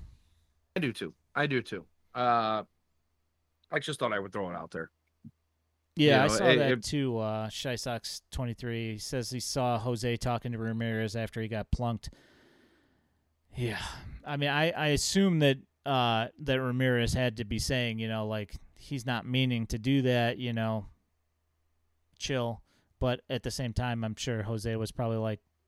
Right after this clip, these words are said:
Speaker 2: "Yeah, I don't care if he meant to do it. It still hurts, and I don't like it." <laughs>
Speaker 1: Yeah, and it was the second or third time he'd been hit in that series already. So, you know, it's, it's, I'm pretty sure he's saying, you know, like, "Enough is enough. I, I don't care if you mean to do it or not. Quit trying to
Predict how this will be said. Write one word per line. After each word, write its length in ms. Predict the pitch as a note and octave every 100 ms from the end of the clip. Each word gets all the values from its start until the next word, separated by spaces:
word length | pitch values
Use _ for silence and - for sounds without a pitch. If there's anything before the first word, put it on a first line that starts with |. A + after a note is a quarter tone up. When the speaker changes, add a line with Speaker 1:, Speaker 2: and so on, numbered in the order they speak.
| _ _
Speaker 2:
"Yeah, 160 | D#3+ -
I 60 | G3+
don't 140 | G3
care 220 | - G3+
if 100 | F#3
he 80 | B2+
meant 220 | A#2 A2 A#2
to 60 |
do 200 | G#2+ G#2+
it. 120 | A#2+
It 120 | B2 -
still 220 | - A#2
hurts, 440 | C#3 C3+ - - -
and 380 | A#2 A2 G#2+ G#2+
I 80 |
don't 200 | G#2+ A2+
like 220 | A#2+ B2 G2
it." 140 | - - - _ _ -
<laughs> 20 | - D#3 -
Speaker 1:
Yeah, 140 | B3
and 100 | D3+
it 60 | E3
was 160 | D#3+ D3+
the 80 |
second 340 | D#3 G3 F#3+ E3+
or 80 | C#3
third 260 | F#3 E3
time 220 | D3+ D#3+
he'd 100 | C3+
been 140 | A2 A2+
hit 260 | - D#3 -
in 140 | A2+
that 160 | A2 G2+
series 320 | C3 A2+ G#2
already. 360 | G#2 A2 G2 F2
So, 400 | - G2+ G2 F#2+
you 120 | G#2+
know, 220 | G2+ G2 -
it's, 360 | A2+ A2 G#2+ C3
it's, 240 | B2+ -
I'm 140 | B2+ B2 -
pretty 240 | G3 D#3
sure 200 | - B2+
he's 160 | A2+ G2
saying, 220 | A#2 G#2+
you 60 | G2+
know, 100 | G2+
like, 140 | F#2
"Enough 340 | F2+ B2+ F3+ A#2+
is 100 | G2
enough. 380 | E2+ G#2+ A#2 - _ _ _ _ _ -
I, 120 | A2+
I 40 |
don't 160 | D3 C#3
care 180 | D3+ C3
if 80 | A#2
you 80 |
mean 220 | A2+ B2+ A2+
to 60 |
do 240 | F#2+ B2+ A2
it 60 |
or 100 | G2
not. 280 | A2 C3 -
Quit 180 | D#3 C#3
trying 200 | D#3
to 100 | A#2+